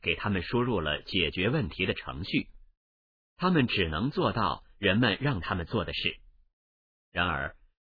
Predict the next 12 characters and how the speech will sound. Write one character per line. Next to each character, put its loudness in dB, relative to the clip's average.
我 6
们 2
的 4
程 -2
序 -2
要 0
复 -2
杂 -8
得 -6
多， 2
因 6
此， -6